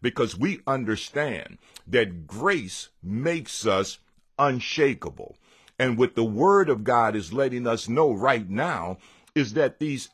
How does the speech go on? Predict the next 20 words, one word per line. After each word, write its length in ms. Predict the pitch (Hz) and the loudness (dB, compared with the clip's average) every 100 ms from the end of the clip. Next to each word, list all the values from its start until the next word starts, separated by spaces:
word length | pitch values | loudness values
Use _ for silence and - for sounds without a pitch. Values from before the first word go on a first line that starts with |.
| - | -4
aftershocks, 1000 | 180 180 - 117 113 - 90 69 - - _ _ | -4 -4 -6 -8 -6 -2 -2 -2 -10 -20 _ _
it 140 | 147 139 | 0 2
is 220 | 117 98 | 0 -2
not 400 | 113 180 214 - | -2 -2 -6 -6
necessarily 1000 | 143 143 135 113 - 139 123 113 117 - | -4 -2 -4 -8 -4 0 2 0 -2 -2
about 480 | 107 90 110 101 - | -2 2 2 2 -2
the 100 | 95 | -6
shaking, 800 | - - 196 147 - 87 85 95 - _ _ | -4 0 0 0 -4 -6 -4 -6 -10 _ _
it 140 | 143 135 | 0 2
is 180 | 123 120 | 2 0
about 680 | 104 82 - 156 98 101 - _ - | -2 -2 2 2 2 -4 -14 _ 0
the 100 | 120 | 2
removing. 1000 | 113 120 113 139 143 110 76 65 58 - _ _ _ | 2 0 2 2 4 2 -2 -10 -14 -20 _ _ _
In 180 | 131 131 - - | -2 -2 -4 0
other 220 | 175 156 | 0 2
words, 580 | 127 113 95 71 71 - _ _ _ _ - | 2 2 2 0 -8 -16 _ _ _ _ -2
everything 840 | 202 196 202 - 180 180 170 170 - _ _ | 0 0 -4 -6 -4 -4 -2 -6 -8 _ _
that, 440 | 87 110 135 120 - 104 | -2 2 4 2 -4 -6
that, 420 | 90 131 117 - | 0 2 2 -4
that 420 | 110 127 123 110 | -6 -2 0 -2